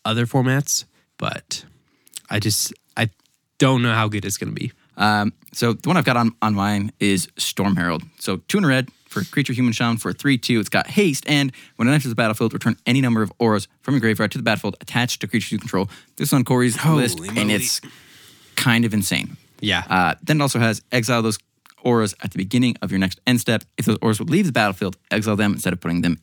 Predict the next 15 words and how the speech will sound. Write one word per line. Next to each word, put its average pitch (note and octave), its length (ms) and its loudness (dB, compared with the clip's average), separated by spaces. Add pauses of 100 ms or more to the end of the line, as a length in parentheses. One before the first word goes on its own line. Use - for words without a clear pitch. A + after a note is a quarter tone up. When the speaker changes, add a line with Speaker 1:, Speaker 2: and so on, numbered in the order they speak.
Speaker 2:
anywhere F2+ 260 2
else. - 160 -8 (480)
So G2+ 360 0 (120)
massive, A2+ 680 4 (100)
massive A2 720 4
downside. - 380 -6 (300)
But G#2 100 -2
you A2 80 2
play D3 180 2
this B2+ 140 -2
card, G#2+ 220 -2 (300)
you're A2+ 120 2
looking G2+ 240 0
to F#2 60 0
win. E2 240 -6